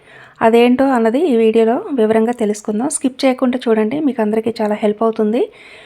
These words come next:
ముందుగా దీని, దీనివల్ల ఉపయోగాలు ఏంటో చూద్దాం అనమాట. ఈ వుడ్ యాష్ ఫెర్టిలైజర్ వల్ల పీహెచ్ లెవెల్ అనేది, సాయిల్లో పీహెచ్ లెవెల్ బ్యాలెన్స్డ్గా ఉంటుందండి. అది గ్రోత్కి కావలసిన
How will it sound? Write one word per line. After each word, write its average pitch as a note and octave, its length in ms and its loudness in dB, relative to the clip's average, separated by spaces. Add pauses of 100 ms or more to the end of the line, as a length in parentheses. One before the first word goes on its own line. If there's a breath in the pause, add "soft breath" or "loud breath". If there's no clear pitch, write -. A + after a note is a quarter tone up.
(180 loud breath)
ముందుగా C4 280 6
దీని, A#3+ 360 0 (200)
దీనివల్ల A#3 420 0
ఉపయోగాలు B3+ 500 2
ఏంటో A3+ 280 -2 (180)
చూద్దాం G#3+ 220 -2
అనమాట. G3 240 -8 (720 loud breath)
ఈ B3+ 420 2 (100)
వుడ్ B3+ 600 2 (260 loud breath)
యాష్ A#3 300 2
ఫెర్టిలైజర్ A#3+ 500 0
వల్ల A3+ 420 -2 (240)
పీహెచ్ C#4 360 0
లెవెల్ A3+ 220 2
అనేది, A3 320 0
సాయిల్లో A#3 420 0
పీహెచ్ A3+ 380 -2
లెవెల్ A3 200 -2
బ్యాలెన్స్డ్గా A3+ 640 0
ఉంటుందండి. G#3 640 -4 (880 soft breath)
అది A3 600 4
గ్రోత్కి A#3+ 720 0 (480)
కావలసిన A3 640 0